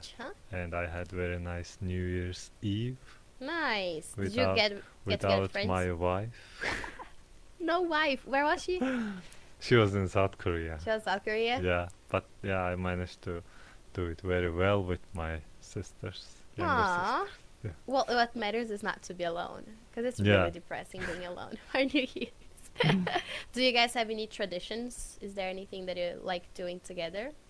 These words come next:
Speaker 1: Or it's pretty much just, like, get
Speaker 2: Yeah, it's
Speaker 1: together?
Speaker 2: just get together, family time, have wonderful foods, and
Speaker 1: Mm.
Speaker 2: watch, watch the shows.
Speaker 1: Mm-hmm.
Speaker 2: Like, there are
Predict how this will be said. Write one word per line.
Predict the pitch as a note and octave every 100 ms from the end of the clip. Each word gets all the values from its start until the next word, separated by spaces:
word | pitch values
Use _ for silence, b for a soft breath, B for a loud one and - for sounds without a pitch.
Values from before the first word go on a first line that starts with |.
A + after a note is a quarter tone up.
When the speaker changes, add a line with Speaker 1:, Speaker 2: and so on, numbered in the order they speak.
| -
Speaker 1:
Or | G#3+
it's | G#3
pretty | A#3+ G#3+
much | G3+ -
just, | G3 G3
like, | F#3+ F3 - - - - - - B B F#3
get | C#3
Speaker 2:
Yeah, | B2+
it's | B2 -
Speaker 1:
together? | F#2 G#2+
Speaker 2:
just | - -
get | A#2 G#2+
together, | - G2 F#2+ E2+ F2
family | - G2 F#2+ F2+ F2
time, | - F2 F2 F#2+ G2 - - - - -
have | F#2+ F2 E2 E2 - - -
wonderful | F#2 F2 D#2+ - F#2 E2+
foods, | - - G2+ G2 G2+ G#2 - - -
and | E2+ D#2+ D#2+
Speaker 1:
Mm. | - G2+ G2 B - F#2
Speaker 2:
watch, | F2+ F2 - - - - - - - - - - - - - - - - - D3+ -
watch | G2 F#2 - -
the | -
shows. | E2+ - F#2 F#2+ A2+ - -
Speaker 1:
Mm-hmm. | A3 G3 F#3
Speaker 2:
Like, | F#2 F2+ - -
there | G2+ F#2+ F#2
are | F2+